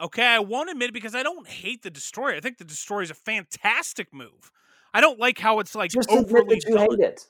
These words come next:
Speaker 1: I, I mildly, I mildly dislike the Canadian Destroyer.
Speaker 2: Just admit that you have a crush on Brandy Rhodes.
Speaker 1: Look, uh, I actually sent you a, a picture on Twitter.
Speaker 2: <laughs>
Speaker 1: Uh,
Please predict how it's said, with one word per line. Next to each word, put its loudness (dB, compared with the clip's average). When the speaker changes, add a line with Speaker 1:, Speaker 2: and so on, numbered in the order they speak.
Speaker 1:
I, 4
I 2
mildly, -4
I -2
mildly -6
dislike -10
the -16
Canadian -12
Destroyer. -20
Speaker 2:
Just -4
admit 0
that -4
you 0
have -2
a -4
crush -4
on -6
Brandy -10
Rhodes. -18
Speaker 1:
Look, -10
uh, -14
I -2
actually -2
sent -14
you -12
a, -10
a -14
picture -18
on -18
Twitter. -10
Speaker 2:
<laughs> 4
Speaker 1:
Uh, -4